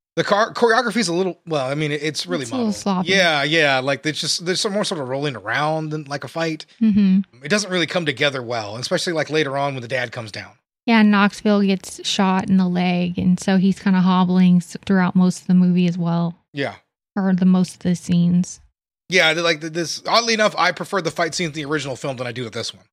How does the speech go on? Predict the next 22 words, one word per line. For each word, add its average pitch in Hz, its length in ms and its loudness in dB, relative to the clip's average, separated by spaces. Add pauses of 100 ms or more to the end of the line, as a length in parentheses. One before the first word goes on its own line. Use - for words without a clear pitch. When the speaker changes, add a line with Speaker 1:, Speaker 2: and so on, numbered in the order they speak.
(220)
Speaker 2:
Mm-hmm. 196 280 4
Speaker 1:
There's 185 160 2
a 165 40 -6
lot 160 200 0
of, 151 60 -6
like, 131 280 -4 (400)
kinda 123 500 -4 (160)
some 151 160 -6
bad 151 220 2
shaky 175 280 -4
cam 175 300 -6
early 170 180 -2
on 165 160 -6
that 143 80 -8
doesn't 147 200 -6
really 151 160 -8
work. 156 360 -8
You 160 120 -6
know, 139 160 -4
th-, 156 180 -10
it 175 80 -6
just, 170 260 -6